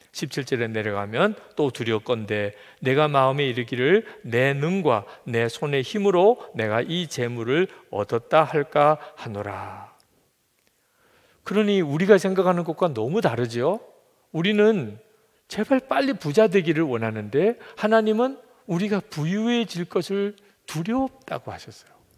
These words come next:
하나님을 잊어버리게 될까 봐. 그게 바로 돈이 가지고 있는 굉장히 무서운 영적인 힘이에요. 그러니까 여러분이 부자가 될 준비를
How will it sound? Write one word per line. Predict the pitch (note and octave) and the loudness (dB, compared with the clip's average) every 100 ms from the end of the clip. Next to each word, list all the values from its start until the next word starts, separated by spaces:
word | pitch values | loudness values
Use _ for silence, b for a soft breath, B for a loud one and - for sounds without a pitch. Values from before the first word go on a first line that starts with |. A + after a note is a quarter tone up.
| _ _ _ _ - | _ _ _ _ -12
하나님을 | - F#3+ F#3 G3+ | -6 -4 -2 -2
잊어버리게 | E3 E3+ F#3+ D#3 C#3 | -2 -2 -2 -4 -6
될까 | - A#2 - | -10 -14 -18
봐. | - - - b b b b b b | -20 -20 -20 b b b b b b
그게 | - G3 B3 | -6 0 2
바로 | A3 G3+ G#3 | 2 0 -2
돈이 | - B2+ D#3 G#3+ | -4 -4 -2 0
가지고 | G3 F3+ G3 G3+ | 0 0 -2 -2
있는 | G3+ A3+ A3+ - | -2 -6 -8 -8
굉장히 | E3+ A#3+ C4+ B3+ B3+ | -4 -2 0 2 0
무서운 | D3+ D3+ G3 F#3+ B2+ | -2 0 0 0 -2
영적인 | C#3 D#3 D#3 C3 | -4 -4 -8 -8
힘이에요. | A2 C#3+ C#3+ A#2+ _ _ _ _ _ _ _ _ b b | -14 -14 -14 -16 _ _ _ _ _ _ _ _ b b
그러니까 | - A3+ B3 A3 F#3 | -2 2 2 6 6
여러분이 | D#3+ F3 F3+ D#3+ F3+ B2+ B B B - | 8 6 4 2 0 -2 B B B -8
부자가 | C#3+ D3 G#3 G3+ G#3 | -6 2 4 6 4
될 | E3+ E3+ F3+ F3 | 2 0 -2 -4
준비를 | - E3 F3+ C#4 A#3 | -6 -2 2 2 2